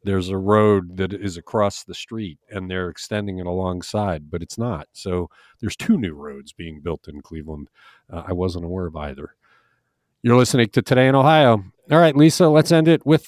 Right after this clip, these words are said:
fun. What were the most popular names in Ohio in twenty twenty-two? And thank you for your note yesterday that the list was missing on cleveland dot com. Because of you, we got it up.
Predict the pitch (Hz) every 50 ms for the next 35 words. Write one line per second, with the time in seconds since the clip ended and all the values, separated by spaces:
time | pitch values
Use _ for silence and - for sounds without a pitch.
0 | _ - - 131 113 104 90 85 82 87 - - 117 120 143 165 156 - - 143
1 | 160 180 180 156 160 120 131 160 165 160 - - 151 139 156 165 - - 170 156
2 | 151 156 147 143 143 147 147 143 123 117 135 127 131 120 107 117 131 127 120 117
3 | 110 107 104 107 104 - - 127 120 117 104 - 131 120 110 104 98 - 131 135
4 | 139 143 - 123 120 110 104 95 - 170 190 - - 123 107 - - 117 110 104
5 | 104 117 147 - - 107 95 - - - 98 98 101 117 117 95 98 92 - -
6 | 104 101 101 110 110 120 180 202 - - - _ - 95 101 98 101 107 113 139
7 | 202 208 - - 92 87 87 101 107 110 120 127 - - 151 160 147 151 131 135
8 | 135 135 - - 170 202 208 123 113 131 135 113 117 - - 175 160 151 139 143
9 | 180 180 139 123 131 139 127 131 131 139 120 127 139 123 87 -